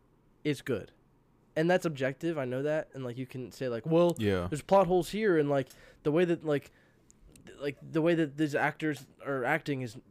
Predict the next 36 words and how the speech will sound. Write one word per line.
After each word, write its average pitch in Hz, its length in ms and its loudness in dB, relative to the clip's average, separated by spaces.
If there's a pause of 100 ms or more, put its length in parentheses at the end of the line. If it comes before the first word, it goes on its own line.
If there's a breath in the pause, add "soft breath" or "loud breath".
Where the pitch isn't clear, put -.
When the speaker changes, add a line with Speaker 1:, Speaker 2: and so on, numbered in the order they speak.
(640)
Speaker 1:
pretty 165 180 0
bad, 143 380 4
like, 131 120 0
they're 147 120 -2
not 147 160 0
good 147 120 0
actors, 139 380 -2
blah, 139 140 -2
blah, 139 100 -6
blah. 131 300 0 (400 loud breath)
But 175 100 4
at 170 140 -8
the 185 40 -8
same 208 220 -4
time, 208 220 -4
it's, 165 120 -6
like, 143 140 -4 (240)
goes 175 220 -2
the 175 80 -8
same 180 360 -6
way 170 140 -4
for, 143 280 -6 (200)
like, 135 140 -18
Future - 400 -6
music. 127 400 -8
Like, 127 200 -6
it's 143 120 -12
just - 160 -10
an 135 80 -4
action 139 340 -4
movie 123 240 -6
to 120 60 -6
me. 120 160 -6
Like, 120 160 -4
you're 143 80 -4
just 160 260 -10